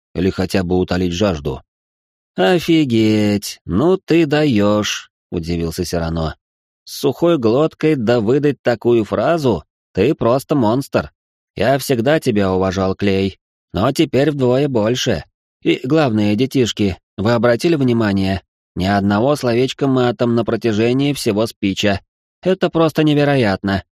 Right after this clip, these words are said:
Я склоняю перед тобой шляпу". Сирано тут же поспешил исполнить озвученное, то есть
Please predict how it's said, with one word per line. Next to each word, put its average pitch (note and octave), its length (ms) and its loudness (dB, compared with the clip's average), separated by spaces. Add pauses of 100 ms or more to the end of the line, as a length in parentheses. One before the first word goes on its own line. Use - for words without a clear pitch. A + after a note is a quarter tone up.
(160)
Я F2 220 -2
склоняю B2+ 500 0
перед C3 240 0
тобой A#2 300 0
шляпу". G#2+ 480 -2 (640)
Сирано G#2+ 420 -2
тут D#3 240 -2
же C3+ 100 -2
поспешил C3 580 -2
исполнить G#2 540 -2
озвученное, E2+ 680 -6 (320)
то F2+ 120 -2
есть F2+ 240 -4